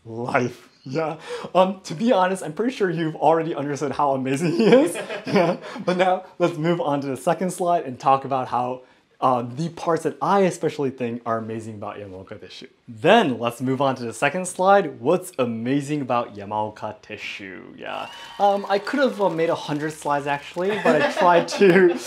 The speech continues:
<laughs> make it into this one slide to make this, uh, video in a fair amount of time. Yeah, I don't wanna be using three or four hours of your day. <laughs> So I just gotta try to put it into these four points. There's even more, there's much, much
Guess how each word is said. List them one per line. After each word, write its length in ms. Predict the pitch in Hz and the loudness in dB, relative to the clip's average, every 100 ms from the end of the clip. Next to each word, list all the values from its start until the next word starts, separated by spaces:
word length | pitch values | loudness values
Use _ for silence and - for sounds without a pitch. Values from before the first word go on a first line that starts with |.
| - - - | -10 2 8
<laughs> 240 | 208 196 | 8 8
make 260 | 175 190 190 | 4 0 0
it 100 | 175 | 0
into 200 | 170 165 | -2 -2
this 160 | 165 | -6
one 300 | 147 151 165 | 0 2 2
slide 400 | 160 151 151 151 | 0 0 0 0
to 100 | - | -4
make 240 | 135 135 135 | -4 -4 -4
this, 240 | 139 - | -6 -4
uh, 80 | 127 | -6
video 460 | 110 127 135 135 135 - - - | -4 -2 0 -2 -4 -14 -8 -2
in 120 | 143 | 2
a 220 | 143 139 143 | 4 2 4
fair 240 | 180 170 | 10 10
amount 260 | 160 151 147 | 10 4 2
of 80 | 139 | 0
time. 380 | 160 165 240 - | -2 0 0 -2
Yeah, 160 | 160 143 | -4 -4
I 140 | 135 | -2
don't 100 | 139 | 0
wanna 180 | 139 135 | 0 0
be 120 | 123 | -2
using 320 | 123 131 135 123 | -4 -4 -4 -6
three 260 | 135 135 | -4 -4
or 80 | 131 | -4
four 180 | 147 135 | -6 -6
hours 280 | 127 127 110 | -2 -4 -4
of 60 | |
your 120 | 117 | -6
day. 420 | 117 131 262 - - | -2 -2 -2 -4 -12
<laughs> 40 | - | -12
So 440 | - - 185 180 - - - | -8 0 0 0 -4 -12 -2
I 100 | 190 | 0
just 200 | 190 233 | 2 0
gotta 380 | - 220 202 190 - - | 4 6 4 2 -12 -6
try 340 | - 302 277 | 4 8 8
to 360 | 277 - 247 226 | 8 4 4 4
put 120 | 226 | 2
it 120 | 214 | 4
into 220 | 202 196 196 | 2 2 -2
these 180 | 190 | -4
four 200 | 185 196 | -4 -4
points. 280 | 190 190 180 | -4 -4 -4
There's 200 | 185 214 | -6 -4
even 260 | 247 254 240 | -2 0 2
more, 220 | 208 208 | 2 2
there's 160 | 175 165 | 0 -6
much, 340 | 190 208 - | -4 -4 -4
much 140 | 202 | -8